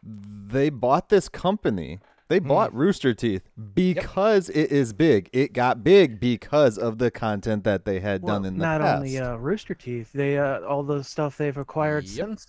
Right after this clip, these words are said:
Speaker 1: Yeah.
Speaker 3: uh, uh, Screw Attack, a lot of their stuff is just vanished. You try to find their old podcast, good
Speaker 2: Yep.
Speaker 3: luck. Uh,
Speaker 1: Do they still
Speaker 3: the
Speaker 1: do the
Speaker 3: in-
Speaker 1: Slow-mo guys?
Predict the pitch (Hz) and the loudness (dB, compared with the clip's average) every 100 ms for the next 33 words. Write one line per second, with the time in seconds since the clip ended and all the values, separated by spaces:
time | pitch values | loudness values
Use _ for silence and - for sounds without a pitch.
0 | _ 131 175 131 127 131 135 120 - 147 | _ 0 2 2 -2 -4 -6 -8 -10 -2
1 | 160 175 180 180 196 - - - 135 123 | -2 -2 -4 -4 -6 -10 -18 -12 -8 -4
2 | 160 135 147 170 - 143 131 147 123 123 | -2 0 -2 -4 -4 -4 -2 -6 -8 -12
3 | _ _ - 135 151 123 123 139 147 123 | _ _ -12 -2 -2 -2 -4 -2 -2 -6
4 | 110 143 170 147 - 147 135 143 139 - | -10 -8 -2 -2 0 -2 0 -2 -2 -4
5 | 139 147 175 180 185 - 156 160 135 156 | -4 -4 -4 -4 -4 -4 -4 -2 0 0
6 | 135 - _ - - _ 123 127 123 120 | -2 -12 _ -20 -20 _ -4 -2 -2 -4
7 | 147 165 180 - 214 147 135 190 185 175 | -2 -2 -2 -6 0 2 2 2 2 2
8 | 175 - - 123 123 143 160 180 180 180 | 2 -4 -6 -2 0 2 2 0 0 -2
9 | 190 202 196 | -2 -4 -8